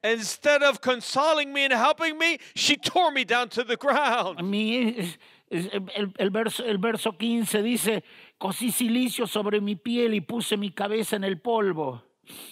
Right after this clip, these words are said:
Speaker 1: In verse fifteen says, "I've sewn sackcloth over my skin and buried my brow in the dust."
Speaker 2: Mi aspecto exterior se volvió desdibujado por completo. Yo parecía un cadáver andante.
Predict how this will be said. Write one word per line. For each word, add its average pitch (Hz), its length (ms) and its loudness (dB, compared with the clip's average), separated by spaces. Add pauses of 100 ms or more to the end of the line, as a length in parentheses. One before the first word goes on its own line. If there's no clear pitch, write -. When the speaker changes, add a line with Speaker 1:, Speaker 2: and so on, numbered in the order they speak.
(720)
Speaker 1:
In 196 80 -6
verse 233 300 0
fifteen 262 440 -2
says, 247 280 2
"I've 240 140 2
sewn 254 220 2
sackcloth 247 580 -2
over 226 240 2
my 214 180 2
skin 247 400 0 (220)
and 233 160 2
buried 254 280 4
my 240 160 4
brow 220 480 2
in 208 100 -2
the 190 100 4
dust." - 720 -2 (380)
Speaker 2:
Mi 165 320 -2
aspecto 185 540 0
exterior 180 720 0
se - 160 -6
volvió 165 520 -2
desdibujado 156 880 -2
por 143 220 -6
completo. 143 760 -4
Yo 139 240 -4
parecía 143 880 -2 (640)
un 143 260 -4
cadáver 135 540 0
andante. 120 760 -4